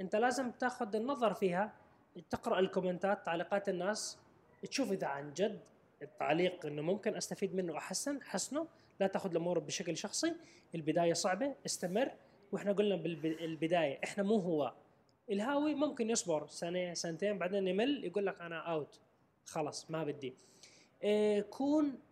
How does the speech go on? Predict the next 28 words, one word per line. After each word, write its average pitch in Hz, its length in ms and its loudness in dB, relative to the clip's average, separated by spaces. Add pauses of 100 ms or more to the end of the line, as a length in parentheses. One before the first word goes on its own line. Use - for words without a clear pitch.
(100)
آه، 180 400 0
قدم 196 360 0
محتوى. 247 460 0 (460)
هلأ 233 440 0
يعني 151 220 -4
كانت 180 340 -4
زمان 170 340 -2
الساحة 147 400 -2
فاضية، 160 460 -2
ما 151 140 -2
في 147 140 -4
منافسة، 147 580 -4 (240)
حاليًا 156 480 -4
في 156 220 -6
كثير 247 340 -8 (100)
قنوات، 160 360 -4
في 131 120 -12
كثير 240 280 -2
ناس 240 220 -2
بيساووا 196 400 2
سيارات، 180 580 0 (280)
في 151 60 -6
كثير 196 220 2
ناس 196 140 4
بيساووا 202 220 4
بكل 254 220 2
المجالات، 160 500 4 (300)
فأنت 285 520 0